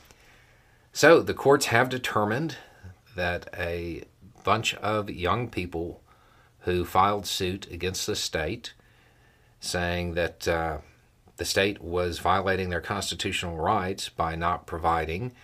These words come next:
and helping to maintain and improve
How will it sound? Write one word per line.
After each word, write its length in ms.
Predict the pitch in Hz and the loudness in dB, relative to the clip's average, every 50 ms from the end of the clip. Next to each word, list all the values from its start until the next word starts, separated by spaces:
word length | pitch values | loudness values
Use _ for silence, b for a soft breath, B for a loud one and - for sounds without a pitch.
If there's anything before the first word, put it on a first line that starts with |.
| B B B B B B B | B B B B B B B
and 140 | - 85 80 | -6 -6 -4
helping 380 | 76 85 82 76 - 80 78 73 | -2 -4 -4 -2 -4 -6 -6 -6
to 500 | - - 85 80 80 78 78 78 71 69 - - - 64 | -6 -6 -6 -4 -4 -4 -6 -6 -8 -10 -12 -18 -16 -8
maintain 800 | 85 92 92 90 90 87 - - 92 85 82 85 87 98 113 113 | -4 -2 0 0 0 -2 -4 -4 -4 -4 -4 -4 -4 -6 -6 -6
and 460 | 113 - 90 82 80 78 78 80 78 | -8 -8 -8 -8 -6 -6 -8 -8 -8
improve 800 | - 87 85 80 76 - - - 90 82 78 82 87 104 113 113 | -8 -8 -8 -8 -10 -6 -2 -2 0 0 -2 -4 -6 -8 -8 -8